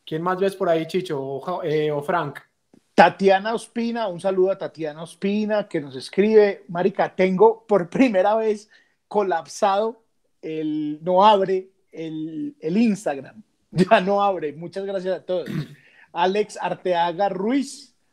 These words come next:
Speaker 2: dice, "Me toca hacer tareas y verlos". Muchas gracias a Alex.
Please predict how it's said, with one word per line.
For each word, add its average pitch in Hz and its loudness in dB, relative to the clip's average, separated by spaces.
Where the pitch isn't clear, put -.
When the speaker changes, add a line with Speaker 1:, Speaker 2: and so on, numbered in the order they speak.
Speaker 2:
dice, 175 -4
"Me 185 -6
toca 185 0
hacer 208 0
tareas 202 4
y 165 -4
verlos". 220 -4
Muchas 147 -10
gracias 156 -4
a 135 -4
Alex. 220 2